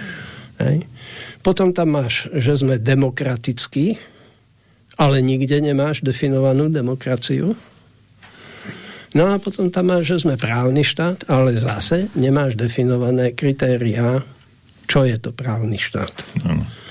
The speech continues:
Speaker 1: Hej. Čiže tá ústava má síce deklaratívne správne vyjadrené,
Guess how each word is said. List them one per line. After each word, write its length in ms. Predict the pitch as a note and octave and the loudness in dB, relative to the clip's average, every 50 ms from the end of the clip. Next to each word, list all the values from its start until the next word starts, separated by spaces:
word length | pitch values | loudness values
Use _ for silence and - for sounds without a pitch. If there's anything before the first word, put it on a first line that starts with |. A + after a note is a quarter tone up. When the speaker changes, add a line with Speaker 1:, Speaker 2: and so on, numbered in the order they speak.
| - - - - - - - | -20 -20 -20 -20 -18 -6 -2
Speaker 1:
Hej. 240 | - - D#3+ G3+ - - G3 - - - - G3+ - - - - | 0 0 0 0 -2 -6 -12 -10 -10 -10 -10 -10 -12 -10 -4 0
Čiže 160 | F3 F3 F3+ | 0 0 2
tá 160 | - F3+ F3 | 2 2 2
ústava 560 | F#3 G3 - - - F#3 F3+ F3 E3+ E3+ F3 F3 | 2 0 0 0 0 0 0 2 2 0 -2 -2
má 400 | F3+ F3+ F3+ D#3+ D#3 D#3 D3 C#3+ | -2 0 0 2 2 2 2 0
síce 480 | - D#3 D3+ - - C#3 B2 A2+ - | 0 -2 -2 0 0 0 0 -2 -4
deklaratívne 1200 | - C3+ A#2 A#2+ A#2 A#2 - E3 C#3+ C#3+ C3+ C#3+ C#3 C3+ C3 - D#3 C#3+ C#3+ C#3 B2 A2+ A2+ A2 | -6 -2 0 0 0 0 0 -2 0 0 2 0 0 -2 -2 0 -2 0 2 2 2 0 0 -2
správne 560 | - - - C3 B2 A#2 A2+ A2+ A#2 C3 D3 | -2 -4 -2 -2 0 0 2 2 2 4 2
vyjadrené, 800 | D#3+ F#3 D3+ B2+ B2 B2 A#2 B2 A#2+ A#2+ A2+ B2 C#3+ F3+ G3 - | 2 2 2 0 0 0 0 0 2 2 2 2 0 0 -4 -6